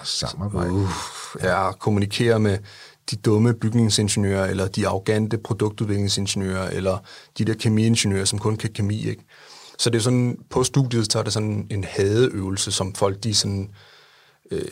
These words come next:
Speaker 2: du ved, jeg tror, der findes grupper på Facebook, der bare hedder For alle os, der hader Expert in Teams, og sådan noget, hvor folk, de ligesom kan trash-talk, hvor forfærdeligt det er at kommunikere med mennesker i den virkelige verden.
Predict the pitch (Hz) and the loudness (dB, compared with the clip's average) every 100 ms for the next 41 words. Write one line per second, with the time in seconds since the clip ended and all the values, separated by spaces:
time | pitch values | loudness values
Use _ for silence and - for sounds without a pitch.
0 | - - - 95 - 87 - 92 92 107 | -14 -14 -10 -8 -4 -2 0 0 0 0
1 | 90 - - 107 139 117 - 95 101 - | 0 -2 0 2 2 0 -2 0 0 0
2 | 113 - 92 - 95 95 104 - - 95 | -4 -4 -4 -4 -6 -4 -2 -2 0 2
3 | 104 107 101 - 90 - 101 113 104 - | 2 2 0 -2 -4 -2 0 -2 -4 -4
4 | 98 101 - 110 - - 104 107 104 101 | -6 -2 0 0 0 -2 0 2 2 2
5 | 113 110 117 117 - 120 101 113 - 104 | 2 2 0 0 -2 -2 2 2 2 4
6 | 107 98 104 113 117 117 113 113 113 - | 4 4 0 0 2 2 2 0 0 0
7 | 110 104 123 117 107 104 120 113 104 107 | -4 0 0 2 2 2 2 2 2 0
8 | 117 107 107 117 | 0 0 0 0